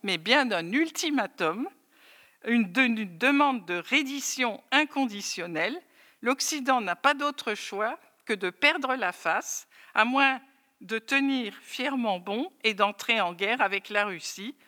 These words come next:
Non, cette fois-ci, l'Occident va payer de sa personne. Alors, à la grande surprise des dirigeants du Kremlin, euh, les Occidentaux n'ont pas cédé à ce chantage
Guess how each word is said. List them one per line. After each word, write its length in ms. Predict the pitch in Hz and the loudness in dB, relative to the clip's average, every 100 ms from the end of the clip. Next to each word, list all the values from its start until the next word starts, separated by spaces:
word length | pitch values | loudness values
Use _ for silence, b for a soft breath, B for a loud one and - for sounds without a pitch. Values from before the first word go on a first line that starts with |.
| b - | b 0
Non, 240 | 240 311 | 2 2
cette 260 | - 302 - | 0 -6 -6
fois-ci, 460 | - 190 - 220 | -6 -6 -8 -8
l'Occident 640 | 254 220 - 185 170 175 254 b b | -6 -6 -8 -12 -4 -4 -4 b b
va 160 | - 208 | -4 -2
payer 500 | - 196 180 180 233 _ - | 2 0 0 -6 -8 _ -6
de 120 | 226 | -6
sa 220 | - 262 | 0 -2
personne. 600 | - 190 - - 143 139 - _ B B B B - | 0 -6 -6 -10 -10 -12 -20 _ B B B B -10
Alors, 300 | 196 214 220 | 2 4 4
à 80 | 233 | 4
la 120 | 214 | 2
grande 260 | 202 254 240 | 0 -2 -2
surprise 640 | - - - 233 202 170 165 165 | -8 -10 -6 -6 -4 -8 -10 -10
des 280 | 185 190 170 | -8 -8 -8
dirigeants 540 | 185 196 190 202 196 | -8 -6 -4 -6 -6
du 140 | 175 | -10
Kremlin, 580 | - - 196 202 220 208 b b b b - | -10 -8 -8 -4 -4 -4 b b b b -6
euh, 360 | 185 175 170 165 | -2 0 -2 -2
les 240 | 185 220 | -2 -2
Occidentaux 640 | 226 - 226 208 196 - 208 | -2 -2 -4 -2 -4 0 -2
n'ont 160 | 185 | -2
pas 200 | 160 190 | 0 2
cédé 640 | 175 - 185 175 190 180 - | 2 -2 -6 0 0 0 -8
à 120 | - 156 | -10 -8
ce 320 | - 156 143 | -4 -4 -4
chantage 760 | - 165 147 - 208 370 - | -2 -2 -2 2 4 4 -2